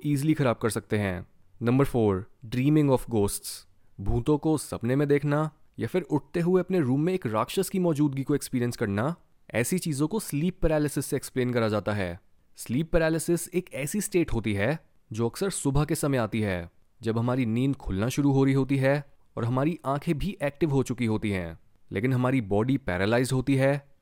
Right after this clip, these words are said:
just because हमारा मन पूरी तरह से हमारे कॉन्शियस कंट्रोल में नहीं आया होता। जब हम ये रियलाइज करते हैं कि हम तो उठ चुके हैं,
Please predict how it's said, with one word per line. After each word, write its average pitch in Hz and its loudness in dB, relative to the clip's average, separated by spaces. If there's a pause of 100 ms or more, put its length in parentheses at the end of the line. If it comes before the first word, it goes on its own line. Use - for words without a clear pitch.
(200)
just 113 -8
because 135 2
हमारा 135 2
मन 123 0 (340)
पूरी 170 4
तरह 170 -2
से 165 -2
हमारे 147 2
कॉन्शियस 139 -2
कंट्रोल 110 -2
में 151 2
नहीं 120 2
आया 104 0
होता। 92 -4 (280)
जब 113 -2
हम 139 2
ये 98 0
रियलाइज 139 2
करते 135 -4
हैं 131 0
कि 147 -4
हम 127 -2
तो 147 2
उठ 113 -4
चुके 135 -4
हैं, 139 -2